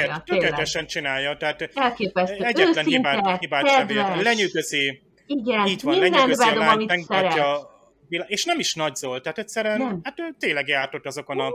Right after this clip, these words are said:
Speaker 1: a bolygókon. Neki ez a természetes, a Veznek
Speaker 2: Igen.
Speaker 1: teljesen más a közege, tehát ő a maga szempontjából is, ő, ő,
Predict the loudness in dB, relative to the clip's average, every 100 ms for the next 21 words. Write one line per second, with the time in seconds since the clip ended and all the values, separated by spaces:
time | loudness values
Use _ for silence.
0 | -6 -12 _ _ -14 -6 -6 -6 -10 -4
1 | -4 -2 -2 0 2 0 -2 -8 -8 -8
2 | -8 -4 -4 -4 -4 -2 -2 -2 -4 -4
3 | -4 -6 -6 -4 0 2 2 -2 -16 -20
4 | _ -8 0 2 2 2 2 0 -2 -6
5 | -6 -4 0 -2 -2 -4 -4 -6 -8 -8
6 | -6 -6 -6 -4 -2 -4